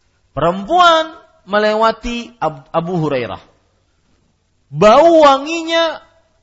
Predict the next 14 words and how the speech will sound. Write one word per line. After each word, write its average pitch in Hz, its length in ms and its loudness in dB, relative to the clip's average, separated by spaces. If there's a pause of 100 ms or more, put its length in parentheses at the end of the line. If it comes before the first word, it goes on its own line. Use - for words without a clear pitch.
(140)
menerpaknya. 190 1040 -2 (720)
Menerpa 180 640 -4
Abu 156 240 -6
Hurairah 165 480 -2
radhiyallahu 131 800 -6
anhu. 98 280 -18 (760)
Kemudian 277 400 -6
beliau 285 400 2
bersabda, 131 800 -6
eh, 151 80 -4
berkata, 151 720 -4
"Ya 208 640 2 (160)
amatal 226 800 0
jabbar, 139 960 0